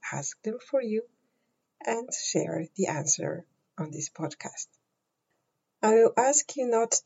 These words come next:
to ask any personal questions because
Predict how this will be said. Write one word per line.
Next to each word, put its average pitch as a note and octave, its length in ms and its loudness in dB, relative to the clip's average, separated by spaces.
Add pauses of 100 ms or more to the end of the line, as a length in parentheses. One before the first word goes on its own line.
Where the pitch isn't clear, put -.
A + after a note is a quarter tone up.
to G3 480 -8 (240)
ask D3+ 520 2
any D#3+ 240 2
personal G3+ 400 -6
questions A#3 560 -4
because G#3+ 720 -6